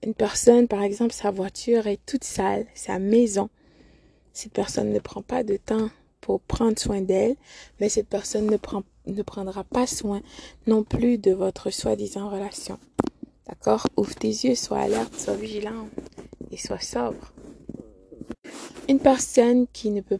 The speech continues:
pas se rendre compte de ses défauts, de ses fautes, de ses torts, de ses défis que cette personne, euh, doit travailler sur elle-même pour devenir la meilleure version d'elle-même, d'accord ? Qui blâmera,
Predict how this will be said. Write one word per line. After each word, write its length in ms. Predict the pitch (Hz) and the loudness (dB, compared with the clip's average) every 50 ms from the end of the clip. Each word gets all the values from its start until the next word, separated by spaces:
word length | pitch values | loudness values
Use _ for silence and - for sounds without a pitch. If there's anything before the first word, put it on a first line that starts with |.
| _ | _
pas 400 | - 247 247 247 247 247 247 240 | 0 0 2 4 4 4 2 2
se 160 | 233 - - 208 | 0 0 0 0
rendre 360 | 196 190 208 202 202 202 - - | 0 0 0 -2 -2 -4 -6 -4
compte 400 | - - 214 214 208 - - - - | 0 0 2 2 2 -2 -4 -8 -6
de 160 | 185 180 190 | -4 -2 0
ses 260 | 190 - - - 202 | 0 0 0 -2 -2
défauts, 400 | 196 185 202 185 - - 190 175 _ - - - - _ _ _ _ _ _ _ _ _ _ _ _ _ _ - | 0 0 -2 -4 -4 -6 -6 -6 _ -8 -20 -20 -20 _ _ _ _ _ _ _ _ _ _ _ _ _ _ -4
de 120 | 196 202 | -2 0
ses 240 | 202 - - 240 226 | 0 2 2 2 0
fautes, 320 | - - - 269 269 262 _ _ _ - | 2 4 6 6 6 6 _ _ _ 0
de 140 | 202 - | 2 2
ses 220 | 440 - - 311 285 | 2 2 0 -4 -4
torts, 540 | - - 311 311 302 285 254 - - - - 294 _ _ _ _ _ - | -2 0 0 0 2 0 0 -2 -6 -18 -20 -20 _ _ _ _ _ -18
de 260 | - 185 - 185 180 | -10 -4 0 0 0
ses 260 | 180 175 - - 190 185 | 0 -2 -4 -4 -4 -4
défis 500 | 185 190 190 185 - - - 269 277 - | -2 -4 -6 -6 -6 -2 -2 -2 -2 -2
que 140 | - - - | -2 -2 -2
cette 200 | 185 - 196 - | -2 -2 -8 -8
personne, 420 | - - 190 190 - 202 208 220 233 _ - - - - - - - - _ - | -6 -6 -6 -2 -2 -2 -2 -2 -4 _ -12 -20 -20 -20 -20 -20 -20 -16 _ -4
euh, 340 | - - - 90 - - - - - - - | -2 0 0 0 0 0 0 0 0 -2 -4
doit 960 | 185 180 185 185 180 185 185 196 220 226 240 247 240 233 208 - - - - - - - _ _ - | -6 -14 -12 -2 4 6 6 8 8 8 6 6 6 6 6 4 4 2 0 -2 -4 -6 _ _ -12
travailler 420 | - - 208 214 202 208 202 196 | -4 -2 -2 0 2 2 2 0
sur 220 | - - - 208 185 | 0 -2 -2 -2 -2
elle-même 360 | 185 190 190 208 233 247 247 | -2 -2 2 4 4 4 4
pour 140 | 240 - 202 | 2 0 0
devenir 360 | 190 196 185 196 196 208 208 | -2 -2 -2 -2 -4 -4 -4
la 120 | 202 190 185 | -4 -4 -6
meilleure 240 | 190 202 208 208 | -6 -6 -6 -6
version 340 | 190 185 185 - - - 208 | -8 -8 -12 -12 -12 -12 -10
d'elle-même, 480 | 202 185 175 175 196 226 254 247 220 208 | -8 -8 -6 -6 -4 -4 -2 -4 -4 -6
d'accord ? 380 | 208 196 - - 254 - - - - - - - - - - - - - _ _ - | -8 -10 -4 0 0 0 0 0 -6 -20 -20 -20 -20 -20 -20 -20 -20 -20 _ _ -10
Qui 220 | - - 220 214 | -2 0 2 2
blâmera, 800 | 202 190 196 208 208 208 202 196 196 190 190 190 202 214 220 254 | 2 4 6 6 6 4 2 0 -2 -4 -2 0 0 0 0 0